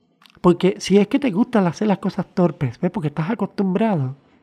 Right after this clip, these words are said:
aprende a convencerte de que no lo hagas. Y eso, convencerte de no hacerlo de la forma torpe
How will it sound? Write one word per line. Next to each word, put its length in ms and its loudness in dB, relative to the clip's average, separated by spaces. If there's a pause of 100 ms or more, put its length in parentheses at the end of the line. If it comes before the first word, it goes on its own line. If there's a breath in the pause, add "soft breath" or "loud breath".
(520 soft breath)
aprende 540 2
a 40 0
convencerte 680 0
de 120 0
que 100 -2
no 100 2
lo 200 4
hagas. 480 -2 (920 soft breath)
Y 260 6
eso, 280 2
convencerte 680 2
de 140 4
no 100 4
hacerlo 480 4
de 100 4
la 100 2
forma 340 2
torpe 540 4